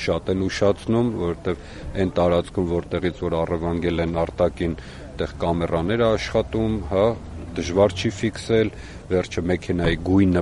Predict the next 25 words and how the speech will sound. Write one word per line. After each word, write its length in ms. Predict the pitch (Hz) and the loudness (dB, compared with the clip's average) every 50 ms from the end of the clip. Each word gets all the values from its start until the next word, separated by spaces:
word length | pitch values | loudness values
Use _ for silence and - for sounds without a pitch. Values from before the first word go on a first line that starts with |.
| - - | 2 2
պարզ 300 | 98 104 104 104 101 95 104 | 4 4 4 4 2 2 2
ա, 100 | 107 107 104 | 2 2 2
մեքենայի 500 | 95 82 78 - - 90 87 85 85 - - | 0 -2 -2 -2 -2 -2 0 0 0 0 0
տեսակը 560 | - 95 95 - - - 98 95 87 - 85 78 - | 0 2 2 2 4 6 6 6 6 4 0 -2 0
պարզ 280 | - 101 104 104 101 101 | 2 4 4 4 4 2
ա, 80 | 107 107 87 | 0 0 0
դժվար 400 | 82 87 80 76 80 92 101 107 | -2 -4 -4 -2 -2 0 0 0
չի 160 | - - - 113 - | -2 -4 -8 -8 -6
ֆիքսել, 380 | - 117 - - - 120 107 104 | -6 -6 -6 -4 -4 -4 -2 -2
թե 80 | - 117 | -2 0
Երևան 400 | 110 107 104 107 104 104 107 107 - | 0 2 2 2 0 0 -2 -2 -2
քաղաքում 460 | - 107 101 95 107 - - - 107 95 | -2 0 2 2 2 2 0 -2 -4 -2
քանի 280 | - - 107 107 107 104 | -2 -2 -2 0 0 0
մեքենա 440 | 104 107 104 - - 107 107 104 104 101 - - | 0 0 -2 -2 -4 -4 -2 -2 -2 -2 0 0
կա, 80 | 110 110 104 - - - - - - - - 95 | 2 2 0 -2 -6 -16 -16 -18 -16 -6 -2 -2
այդ 140 | 92 - - - | -2 0 0 2
պահին 380 | 98 92 87 92 92 87 85 80 | 4 4 4 4 4 2 2 4
որ 220 | 92 107 110 104 | 4 4 4 4
մեքենան 560 | 107 107 107 - - 113 104 104 104 107 107 107 | 2 0 0 0 -2 -2 0 0 0 0 0 0
ա 80 | 107 107 | 0 0
եղել, 320 | 104 104 98 104 104 95 87 | 0 0 0 0 -2 0 0
հա, 80 | 98 101 - - | 0 -2 -2 -2
պետհամարանիշներ 1000 | 92 90 - - - 87 90 92 90 90 87 85 85 87 - - - 95 110 110 110 | -4 -6 -6 -4 -4 -2 0 2 2 2 2 0 -2 -4 -4 -6 -2 0 0 2 2
են 100 | 107 107 | 2 2
եղել, 480 | 101 95 95 98 98 104 110 110 107 104 | 4 4 4 4 4 6 6 6 6 4